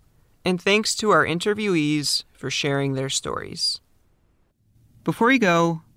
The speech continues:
one more thing. So, ratings and reviews are important for every podcast, but especially for shows like this. Blind Landing is independently produced and distributed by a really small team. All of us with full-time jobs working on the podcast in our free time,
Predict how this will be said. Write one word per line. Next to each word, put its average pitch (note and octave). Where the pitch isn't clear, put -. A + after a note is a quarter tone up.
one D#3+
more D#3
thing. -
So, F#3
ratings A#3
and A3
reviews D#3+
are C#3+
important C#3+
for C#3+
every D3+
podcast, D3
but C#3+
especially D#3
for C#3
shows C3+
like -
this. -
Blind F#3+
Landing E3+
is C3+
independently D3
produced C3
and C3+
distributed C#3
by C#3+
a D3
really D3+
small B2
team. -
All F#3
of G3+
us G#3+
with G3+
full-time D#3
jobs C3
working D#3+
on E3
the D#3
podcast -
in C#3
our C#3
free -
time, -